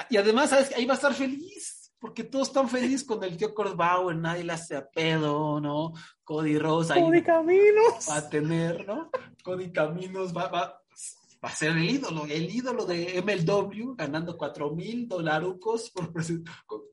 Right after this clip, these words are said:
Speaker 1: cuánto les pagará, no? Hacer cuatro mil dólares, ya quisiera, ya quisiera, yo estoy
Speaker 2: Yo,
Speaker 1: alucinando.
Speaker 2: yo,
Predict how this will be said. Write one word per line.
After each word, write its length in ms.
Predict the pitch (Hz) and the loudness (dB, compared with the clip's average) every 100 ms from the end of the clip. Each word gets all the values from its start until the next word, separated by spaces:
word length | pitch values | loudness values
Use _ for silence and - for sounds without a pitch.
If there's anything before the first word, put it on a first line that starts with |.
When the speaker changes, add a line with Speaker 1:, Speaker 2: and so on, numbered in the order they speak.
| _ | _
Speaker 1:
cuánto 280 | 180 180 403 | -18 -14 -10
les 160 | 302 | -10
pagará, 380 | - 151 151 170 | -8 -8 -4 -4
no? 140 | 147 160 | -4 -6
Hacer 220 | 165 170 165 165 | -6 -6 -8 -8
cuatro 300 | 139 135 143 | -10 -10 -8
mil 220 | 151 160 | -6 -4
dólares, 340 | 156 147 131 131 | -4 -4 -4 -6
ya 140 | 147 | -6
quisiera, 520 | 156 - 151 147 139 139 | -2 0 0 0 -2 0
ya 160 | 160 | 0
quisiera, 560 | - 208 - 170 240 156 | 0 -8 -2 0 2 2
yo 140 | 156 | 2
estoy 180 | 160 180 | -2 -4
Speaker 2:
Yo, 60 | 170 | -4
Speaker 1:
alucinando. 480 | 175 147 143 147 131 | 2 4 4 4 2
Speaker 2:
yo, 160 | 123 | 2